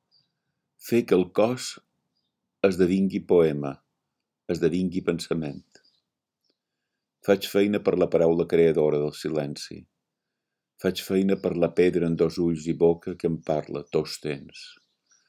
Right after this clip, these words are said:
Faig feina per aquest locus amenus, amb una font, un ventijol, un cant dels ocells, una eclosió de flors, una herba lluent, una ombra d'arbres i una olor sublim. Faig feina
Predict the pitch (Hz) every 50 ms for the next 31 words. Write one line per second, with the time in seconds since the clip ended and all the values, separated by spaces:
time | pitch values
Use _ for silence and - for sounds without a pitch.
0 | _ _ _ _ _ _ _ _ _ - 101 98 - - 107 107 107 107 107 104
1 | - 104 98 95 - 98 92 92 92 95 92 - - 95 95 101 90 90 87 87
2 | 87 85 85 82 82 - - - - - 95 87 85 85 82 85 82 - - 85
3 | 82 82 82 82 82 - - 85 85 82 80 82 78 76 - 85 73 - 85 78
4 | 76 76 76 73 71 _ _ _ _ _ _ _ _ - - 107 101 - 107 95
5 | 92 92 90 85 - 95 92 - - - 87 87 85 82 82 - - - - _
6 | _ _ _ _ - 98 95 92 90 87 - 90 85 82 87 87 82 85 82 -
7 | - 90 82 80 82 85 - - - _ _ _ _ _ _ _ _ _ - -
8 | 95 95 92 92 90 87 85 85 82 82 82 80 80 82 82 82 87 - _ _
9 | _ _ _ _ _ _ _ - 95 95 95 92 90 87 87 85 82 85 85 90
10 | 90 92 82 87 95 98 101 98 - - - _ _ _ _ _ _ _ _ -
11 | 85 90 87 82 82 82 78 76 76 - - - 76 67 71 73 71 67 67 73
12 | - _ _ _ _ _ _ _ _ _ _ _ _ _ _ _ _ _ _ _
13 | _ _ _ _ _ _ _ _ _ _ _ _ _ _ _ _ - - 76 -
14 | - - - 85 80 78 73 78 78